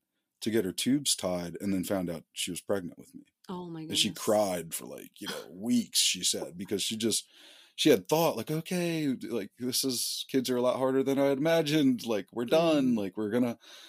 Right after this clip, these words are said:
Speaker 1: budget. We're gonna," you know, and I think she was maxed out and then found
Speaker 2: Yeah,
Speaker 1: out she was
Speaker 2: yeah.
Speaker 1: pregnant with me. So,
Speaker 2: Yeah.
Speaker 1: uh, you know, I've heard that my whole life too. So it's funny that you say that, because I'm like, "Oh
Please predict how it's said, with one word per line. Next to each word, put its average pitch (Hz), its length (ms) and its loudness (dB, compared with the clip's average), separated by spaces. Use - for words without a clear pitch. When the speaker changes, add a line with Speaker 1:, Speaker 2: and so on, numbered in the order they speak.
Speaker 1:
budget. 139 640 4
We're 107 120 2
gonna," 110 240 4
you 110 140 2
know, 87 360 -4
and 92 200 -6
I 98 80 -6
think 107 160 -2
she - 100 0
was 90 120 -2
maxed 98 420 0
out 101 360 -6
and 90 120 -6
then 82 120 -8
found 85 260 -4
Speaker 2:
Yeah, - 0 -
Speaker 1:
out 78 180 -12
she - 140 -6
was 82 140 -8
Speaker 2:
yeah. - 0 -
Speaker 1:
pregnant 82 340 -6
with 85 140 -12
me. 113 240 0
So, 98 280 0
Speaker 2:
Yeah. 160 220 -12
Speaker 1:
uh, 117 120 -2
you 127 100 0
know, 117 80 4
I've 117 160 2
heard 98 220 0
that 151 200 2
my 101 120 0
whole 87 240 -2
life 82 300 -12
too. 147 240 -4
So 104 200 0
it's 95 120 -4
funny 202 360 -2
that 135 180 0
you 113 120 -2
say 196 300 0
that, 131 200 0
because 123 220 -4
I'm 156 100 2
like, 143 200 0
"Oh 170 300 -4